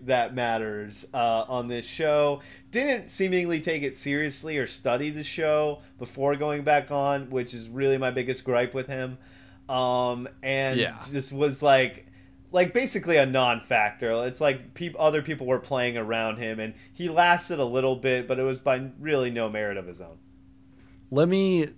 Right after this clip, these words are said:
Speaker 2: tell you a tale that I think really just encapsulates his <laughs> game on All Stars, okay? You, some people are gonna be familiar with this. If you're not, just bear with me for a second.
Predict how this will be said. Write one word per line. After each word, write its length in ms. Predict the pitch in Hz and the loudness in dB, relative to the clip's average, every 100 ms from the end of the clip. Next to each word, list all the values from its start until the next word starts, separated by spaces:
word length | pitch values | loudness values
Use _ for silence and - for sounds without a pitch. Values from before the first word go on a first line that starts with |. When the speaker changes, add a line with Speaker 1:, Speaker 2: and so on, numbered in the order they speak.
| - | -4
Speaker 2:
tell 200 | - 131 | 2 4
you 360 | 131 127 120 117 | 4 4 4 2
a 80 | 120 | -4
tale 380 | - 101 98 98 | -2 0 2 2
that 100 | 101 | 0
I 100 | 101 | 0
think 260 | 117 104 - - | -2 -4 -6 -10
really 340 | 110 104 98 | -4 -2 -2
just 280 | 92 95 - | -4 -8 -8
encapsulates 840 | 107 - 90 90 - 92 90 - | -10 -6 -6 -6 -6 -6 -6 -6
his 360 | 104 90 85 - | -8 -8 -10 -12
<laughs> 40 | - | -6
game 400 | 92 90 90 - 113 | -6 -4 -8 -10 -8
on 160 | 95 | -8
All 160 | 87 90 | -6 -8
Stars, 540 | - 95 87 87 - | -6 -4 -4 -4 -8
okay? 420 | 110 101 95 98 107 | -8 -4 -2 -2 -6
You, 200 | 117 110 | -8 -4
some 200 | - 143 | 0 2
people 280 | 143 139 131 | 2 4 6
are 160 | 117 110 | 6 4
gonna 160 | 110 | 2
be 120 | 107 | 0
familiar 420 | 104 110 113 117 113 | -4 -2 0 2 0
with 120 | 110 | 2
this. 220 | 110 - | 0 0
If 160 | 107 107 | -8 -6
you're 100 | 101 | -4
not, 360 | 101 98 98 - - - - - | -2 -2 -4 -10 -20 -20 -20 -14
just 160 | 123 | 0
bear 160 | 151 113 | 4 4
with 140 | 104 | 4
me 100 | 95 | -2
for 140 | - 95 | -4 -6
a 40 | |
second. 460 | - 95 95 92 | -2 -2 -2 -10